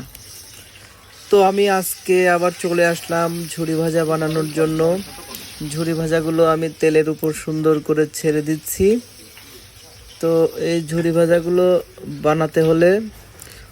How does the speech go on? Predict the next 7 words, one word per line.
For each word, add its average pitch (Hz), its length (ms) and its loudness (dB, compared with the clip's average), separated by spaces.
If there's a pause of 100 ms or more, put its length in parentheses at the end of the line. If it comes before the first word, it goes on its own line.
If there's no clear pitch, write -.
(140)
অরিজিনাল 170 640 4
অ্যাঙ্কার 165 500 0
ডাউলের 160 400 4
বেসম 160 400 -4
লাগে। 127 320 -2 (1500)
আমি 160 280 -4 (800)
মূলত 165 340 -2